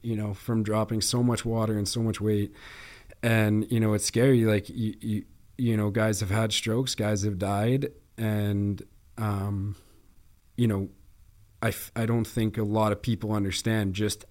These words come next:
how dangerous and, like, how much we're risking every time we do it, right? And so if I could get into any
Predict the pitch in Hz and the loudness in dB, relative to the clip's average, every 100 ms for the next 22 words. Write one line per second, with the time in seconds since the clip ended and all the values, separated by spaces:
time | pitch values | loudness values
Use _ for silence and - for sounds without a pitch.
0 | - - - 104 104 92 104 104 98 98 | -12 -8 -4 -2 -2 0 0 0 0 -2
1 | 90 104 104 92 98 104 104 104 - 104 | -2 -2 -2 -2 -4 -2 -2 -2 -6 -6
2 | 98 104 101 - 90 98 - 113 104 104 | -4 -2 -4 -6 -14 -14 -8 -6 -4 -4
3 | - 98 98 90 - - - - - - | -6 -6 -6 -8 -10 -20 -20 -20 -20 -20
4 | - - 104 101 113 107 - - - - | -16 -6 -2 0 2 2 0 -8 -20 -20
5 | - - 107 107 117 - 110 101 95 - | -16 -6 -2 0 -2 -4 -6 -4 -6 -10
6 | - - - 110 101 98 - - - - | -18 -8 -2 0 0 -4 -12 -20 -20 -20
7 | - - 135 - 135 127 123 95 117 123 | -18 -4 -2 4 4 4 0 2 4 4
8 | 120 113 107 107 117 120 120 | 4 4 2 2 2 2 0